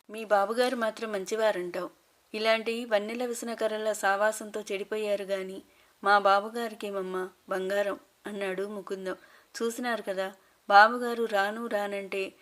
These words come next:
ఎట్లా మొండిపట్టుబట్టి తీసుకుపోయిందో. మీ శరత్బాబును ఋషిశృంగుడని చెబుతారేం? ఆయన చెడిపోలేదేం? ఆయన ఆడవాళ్ళని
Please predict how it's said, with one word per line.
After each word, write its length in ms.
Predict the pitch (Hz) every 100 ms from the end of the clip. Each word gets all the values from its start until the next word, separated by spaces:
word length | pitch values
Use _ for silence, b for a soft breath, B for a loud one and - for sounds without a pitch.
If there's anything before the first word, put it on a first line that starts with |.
| b b 202
ఎట్లా 300 | 196 226 220
మొండిపట్టుబట్టి 840 | 196 202 220 220 220 208 190 214
తీసుకుపోయిందో. 840 | 214 196 - 196 196 190 185 190 - b b b b -
మీ 160 | 240 240
శరత్బాబును 800 | 220 226 233 247 233 226 247 247
ఋషిశృంగుడని 840 | 196 - 233 226 226 220 214 208 208
చెబుతారేం? 520 | 196 208 208 202 262 _ -
ఆయన 200 | 196 214
చెడిపోలేదేం? 840 | 214 208 202 233 226 214 208 208 233 b b b b -
ఆయన 320 | 202 220 220
ఆడవాళ్ళని 920 | 220 226 208 220 233 233 214 214 214